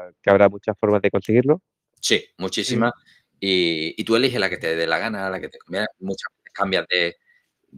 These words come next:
Speaker 2: de estrategia a mitad de la partida porque a lo mejor otro jugador está, mm, te ha quitado algo que necesitaba.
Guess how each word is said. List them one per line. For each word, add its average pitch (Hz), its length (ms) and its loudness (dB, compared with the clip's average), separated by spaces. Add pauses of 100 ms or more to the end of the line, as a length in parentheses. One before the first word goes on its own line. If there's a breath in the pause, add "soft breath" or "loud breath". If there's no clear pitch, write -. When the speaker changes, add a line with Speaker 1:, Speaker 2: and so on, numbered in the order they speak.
(140)
Speaker 2:
de 175 160 -4
estrategia 95 520 -4
a 90 40 -6
mitad 90 220 -8
de 85 60 -2
la 82 100 -2
partida 101 760 2
porque - 380 -12 (580)
a - 120 -8
lo 85 80 -12
mejor - 160 -16 (380)
otro 85 260 -4
jugador 87 360 4
está, - 840 0 (180)
mm, 80 500 -14
te - 100 4
ha - 40 4
quitado 85 400 0
algo 80 300 0
que 76 100 -6
necesitaba. 101 640 2